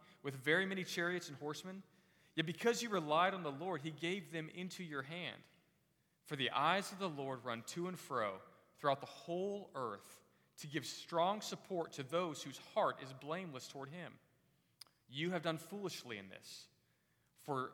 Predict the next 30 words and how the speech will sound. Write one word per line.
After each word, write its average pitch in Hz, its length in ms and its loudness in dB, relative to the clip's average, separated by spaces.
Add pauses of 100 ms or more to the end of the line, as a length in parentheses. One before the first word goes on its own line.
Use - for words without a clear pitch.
from 139 260 -2
now 139 280 4
on 110 460 0 (580)
you 143 120 -4
will 160 120 -2
have 139 220 6
wars.' 135 560 -8 (640)
Then 139 240 0
Asa 180 300 0
was 156 300 -6
angry 139 400 -4
with 117 160 -14
the 147 60 -10
seer 104 380 -6
and 110 140 -10
put 165 160 -6
him 170 160 -4
in 131 80 -8
stocks - 600 2
in 120 80 -8
prison, 123 400 -6 (720)
for 139 80 -4
he 151 140 -2
was 156 160 -2
enraged 151 720 -2
with 127 300 -6
him 98 200 -4 (560)
because 156 300 -4
of 117 120 -12
this. - 420 -14